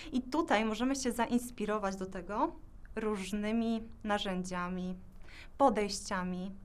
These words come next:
które niekoniecznie są związane ze sprzedażą, które niekoniecznie, e, związane są z, z tym, co do tej pory towarzyszyło nam w codziennej pracy handlowca. Mówię tutaj o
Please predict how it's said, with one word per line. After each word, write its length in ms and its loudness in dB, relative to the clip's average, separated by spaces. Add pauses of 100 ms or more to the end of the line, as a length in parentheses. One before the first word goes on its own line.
(140)
które 260 4
niekoniecznie 460 6
są 160 -2
związane 420 -4
ze 100 -8
sprzedażą, 680 -6 (500)
które 300 -2
niekoniecznie, 1400 0
e, 380 -2
związane 560 -2
są 460 -4
z, 340 -10 (460)
z 300 -6 (440)
tym, 180 2
co 140 -4
do 80 -8
tej 160 -4
pory 240 -2
towarzyszyło 640 -4
nam 160 -2
w 60 -8
codziennej 440 -4
pracy 400 -4
handlowca. 760 -6 (320)
Mówię 240 -4
tutaj 480 -6 (120)
o 240 -2